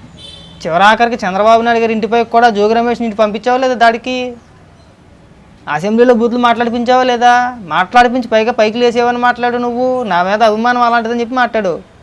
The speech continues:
ఆ సమ-, సందర్భం కూడా చెప్తా. మ్మ్. జోగి రమేష్ రఘురామకృష్ణరాజు గారిని ఉద్దేశించి అసెంబ్లీలో, ఆ, "పనికి మళ్ళీ ఎదవో, పోరంబోకు ఎదవో" అని చెప్పి సంబోధించాడు.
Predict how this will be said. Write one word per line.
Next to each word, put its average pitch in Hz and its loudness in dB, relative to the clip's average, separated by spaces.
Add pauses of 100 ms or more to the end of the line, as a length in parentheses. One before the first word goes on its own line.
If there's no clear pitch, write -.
(800)
ఆ 170 2
సమ-, 180 -4
సందర్భం 226 2
కూడా 247 2
చెప్తా. 156 -4
మ్మ్. - -16
జోగి 214 2
రమేష్ 190 0 (760)
రఘురామకృష్ణరాజు 214 0
గారిని 196 -2
ఉద్దేశించి 185 -10 (560)
అసెంబ్లీలో, 208 -2 (1080)
ఆ, 147 -6
"పనికి 190 -4
మళ్ళీ 220 0
ఎదవో, 220 2
పోరంబోకు 220 2
ఎదవో" 208 0
అని 208 -4
చెప్పి 220 -8
సంబోధించాడు. 185 -8